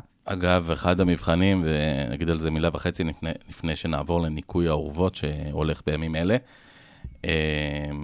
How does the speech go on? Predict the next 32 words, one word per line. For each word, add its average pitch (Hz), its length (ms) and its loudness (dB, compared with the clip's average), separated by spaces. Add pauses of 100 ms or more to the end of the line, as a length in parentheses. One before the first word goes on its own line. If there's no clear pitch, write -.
(360)
אחד 85 280 0
המבחנים 95 460 0
של 82 140 -6
צ'אבי, 95 360 0
באמת, 80 360 -6
עד 95 120 2
עכשיו 98 220 0
באמת, 80 580 -4 (720)
לאורך 73 400 -4
תקופה - 300 0
לא 90 60 4
קצרה, 95 240 4
לא 90 80 6
היה 87 80 6
לו 87 100 0
סגל 76 300 -8
בכלל. - 260 -14 (800)
כמעט 147 260 -2
מהרגע 107 260 2
שהוא 92 160 2
נכנס, 92 440 2
לא 87 60 4
היה 87 40 6
לו 87 80 4
סגל 82 260 0
מלא, 82 260 0
היה 87 220 2
לו 87 120 -4
צרות 85 360 -6
צרורות 85 520 -4
והרחקות 82 560 -2
ופציעות, 85 580 0